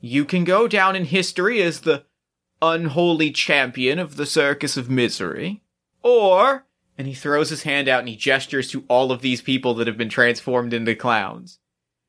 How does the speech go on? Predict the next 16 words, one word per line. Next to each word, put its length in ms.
"you 240
can 160
go 200
down 280
in 80
history 560
as 120
the 80
man 360
that 180
slaughtered 800
an 100
entire 920
coliseum 840
of 140
clowns. 680